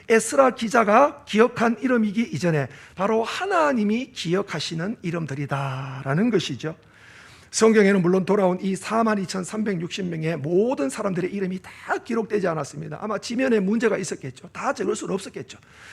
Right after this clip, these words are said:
그러나 우리가 분명히 확신할 수 있는 것은 사람들은 이들의 이름을 다 기억하지 못해도 하나님은 이 사만 이천삼백육십 명 그들 모두의 이름을 다 기억하고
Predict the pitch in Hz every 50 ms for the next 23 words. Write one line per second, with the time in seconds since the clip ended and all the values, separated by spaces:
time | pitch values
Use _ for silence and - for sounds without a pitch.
0 | - - - - - 247 254 247 247 233 262 226 240 247 233 233 - 226 240 254
1 | 285 294 285 277 277 294 294 285 - - _ _ _ - - 339 - - - 330
2 | 403 381 240 - - 185 147 156 170 160 151 - - 226 196 143 - - - _
3 | _ _ _ _ - - - - _ _ - - - 233 247 285 285 277 269 247
4 | 240 202 247 262 269 - - 226 233 247 254 262 - 233 220 214 214 - 190 190
5 | 180 180 190 185 - - - 202 226 262 - - 202 196 208 208 - 165 156 170
6 | 156 135 - - 135 139 156 156 - - - - - - - 330 440 415 294 233
7 | 170 147 147 135 - - - - - - - 269 269 302 359 370 - - - 226
8 | 240 240 226 214 202 208 202 - - 202 185 - - 208 202 202 185 160 156 139
9 | - - 185 165 160 165 160 - - 262 277 269 254 226 226 254 285 302 311 294
10 | 277 262 214 - 175 170 170 190 240 233 - - - - - - - - - -
11 | - - - 226 311 359 - - 262 240 220 180 185 156 175 202 254 269